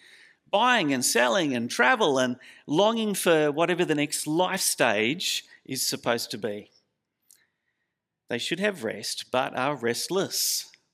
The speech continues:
Something is wrong. "Come to me, all you who are weary and burdened,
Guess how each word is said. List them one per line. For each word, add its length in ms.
Something 480
is 220
wrong. 320
"Come 200
to 120
me, 440
all 220
you 520
who 120
are 120
weary 520
and 260
burdened, 500